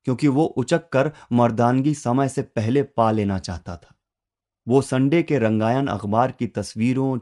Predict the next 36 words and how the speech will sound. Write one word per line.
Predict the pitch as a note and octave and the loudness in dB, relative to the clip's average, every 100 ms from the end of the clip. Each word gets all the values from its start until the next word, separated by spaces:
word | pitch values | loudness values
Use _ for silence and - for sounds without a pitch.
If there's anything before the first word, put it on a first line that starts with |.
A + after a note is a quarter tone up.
| - | -6
चुटकुलों | B2 - B2+ B2+ A#2+ | -8 -4 -4 -2 -2
और | - A#2 A#2 | 0 -2 -2
अपना | A2 - C3 | -6 -2 -4
हाथ | F#2+ G2+ B2 | -4 -4 -4
जगन्नाथ | G2+ A2 A2 G#2+ A2 A#2+ | -2 -2 0 0 -2 -6
से | - B2+ - _ | -8 -10 -10 _
ऊब | D#3 C#3+ - | -4 -4 -6
चुका | A#2 G2 | -6 -6
था। | - - _ _ _ _ _ _ _ _ _ _ - | -8 -20 _ _ _ _ _ _ _ _ _ _ -2
कहता | A#2 D3+ C#3 | 2 4 4
था | C#3 | 4
कि | D3 C3+ | 2 0
दुनिया | A#2 C3+ C#3 | 2 2 2
जिस | B2+ - | 0 -2
रफ्तार | G#2 - B2+ D3 | -4 0 4 4
से | D3+ B2 | 4 -4
भाग | F2+ A2 C#3+ | 0 2 2
रही | A2+ A2+ G#2+ | 2 0 0
है, | G#2 D3+ - _ | -2 -4 -12 _
उस | F#3 F3 C#3 | -4 -2 -2
रफ्तार | B2 - D3 E3+ | -2 0 0 0
से | E3 | 0
नहीं | C#3+ B2+ E3 | 0 2 0
भागोगे | G#2+ G#2+ A#2 A2 C3 | -2 0 0 2 -2
तो | D3+ C#3 | -2 -8
पीछे | - C3 B2+ E3 | -6 -8 -4 -6
के | D#3+ A2+ | -2 0
लोग | A#2 C#3 - | 0 -2 -2
तुमको | A#2+ A2 C#3+ | -4 -2 -4
केंचुओं | - C3+ C#3 E3+ E3 | -2 -4 -2 -2 -2
की | C3+ | -4
तरह | A2+ G#2 A2+ | -4 -2 -4
पिच्चा | C3 _ D3 _ E3 | -6 _ -8 _ -8
करके | D3+ A#2 G2+ C#3+ | -4 -6 -6 -4
निकल | C3+ A2 A2+ | -4 -2 -2
जाएंगे। | F#2 E2+ D2 | -2 -8 -12